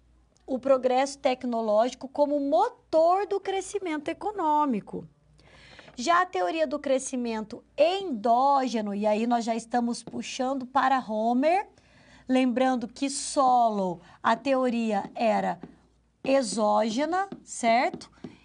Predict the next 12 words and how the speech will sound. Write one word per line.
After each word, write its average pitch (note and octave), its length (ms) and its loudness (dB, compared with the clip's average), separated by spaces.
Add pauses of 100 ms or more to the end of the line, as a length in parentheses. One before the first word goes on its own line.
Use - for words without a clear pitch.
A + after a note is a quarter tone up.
E G#4 200 2
já D#4 240 2
quando C#4+ 320 -2
falamos B3 580 2
da B3 140 2
teoria A#3 560 0
de D#4+ 160 -2
Homer, C#4+ 520 0
é B3+ 120 2
um A#3+ 80 -2
crescimento A#3+ 800 -2
endógeno. G3+ 920 0